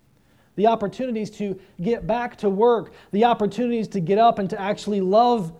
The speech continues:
the proper way, to say the right things, to do the right things, to leave the past behind and become different people. Grace is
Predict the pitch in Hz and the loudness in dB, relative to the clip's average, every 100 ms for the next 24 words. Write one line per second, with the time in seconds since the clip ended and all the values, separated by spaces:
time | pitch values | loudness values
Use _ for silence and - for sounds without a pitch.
0 | _ - 175 - 208 190 185 175 160 135 | _ -10 -8 -2 -2 0 2 2 2 -2
1 | - - 214 214 247 247 226 220 - 196 | -14 -6 -6 -4 -2 0 -2 -4 -6 -2
2 | 190 196 190 - 196 180 165 147 - 214 | 0 -2 -4 -6 -4 -2 -4 -8 -8 -6
3 | 170 233 247 226 208 - - 196 196 185 | -4 -2 -2 -2 -8 -12 -4 0 0 -2
4 | - 196 180 170 165 185 214 240 202 165 | -2 -2 -2 -4 -2 0 2 0 -2 -2
5 | 208 208 202 196 170 240 226 185 190 - | -2 -2 -4 -6 -6 -4 -2 -4 -6 -8
6 | 226 202 151 214 208 214 202 - _ _ | -8 -6 -4 -4 -4 -8 -8 -16 _ _
7 | - 247 226 156 - _ _ _ _ _ | -10 -10 -10 -14 -14 _ _ _ _ _
8 | _ _ _ _ _ - 160 214 262 247 | _ _ _ _ _ -10 -4 -2 -2 -4
9 | - - 202 208 202 | -10 -4 0 2 0